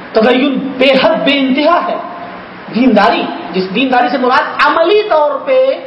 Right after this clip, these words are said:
دین میں گھسا ہوا ہونا، اللہ کو اور اللہ کے دین کو اچھا سمجھنا، اس سے محبت کرنا، اس پر عمل کرنا، اس کو اپنی زندگی میں نافذ کرنا، یہ چیز ان تمام اہل بدعت کے یہاں پائی جاتی ہے۔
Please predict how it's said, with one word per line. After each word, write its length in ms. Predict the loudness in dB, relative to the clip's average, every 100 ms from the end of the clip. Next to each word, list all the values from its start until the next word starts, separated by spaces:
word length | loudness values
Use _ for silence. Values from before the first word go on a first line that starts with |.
| -12 -6
دین 480 | 0 2 4 2 2
میں 140 | 0
گھسا 400 | 0 -2 0 0
ہوا 280 | 0 2 2 2
ہونا، 460 | -2 0 0 -4 -8 -14 -4
اللہ 520 | 0 2 2 2 2 0
کو 340 | 2 2 0
اور 240 | 0 0 0
اللہ 300 | 0 0 0
کے 100 | -4 -2
دین 260 | 0 0 2
کو 320 | 4 4 2 -4 -10 -4
اچھا 440 | -2 -2 0 0
سمجھنا، 540 | 0 -2 -2 -2 -2 -4 -10 -8 -4
اس 100 | 0
سے 80 | 2
محبت 520 | 2 2 2 2 2
کرنا، 300 | 0 0 0 -2
اس 160 | -2 -2
پر 140 | -2 -2
عمل 360 | 0 0 0 2
کرنا، 500 | 0 -2 -2 -4 -4 -8 -12 -14 -10 -4
اس 120 | 0
کو 120 | 2
اپنی 140 | 2 2
زندگی 380 | 2 2 2 0
میں 120 | 0
نافذ 500 | 0 0 0 -2 0
کرنا، 420 | 0 2 0 -2 -4 -12 -4
یہ 260 | 0 2 2 0
چیز 400 | 0 0 0 0 -2 -4 -12 -16 -18 -18 -4
ان 260 | 0 2 4
تمام 360 | 4 4 2 2
اہل 240 | 0 0
بدعت 200 | 0 0
کے 60 | 0
یہاں 100 | 0
پائی 180 | -2
جاتی 240 | -2 -4 -6
ہے۔ 160 | -12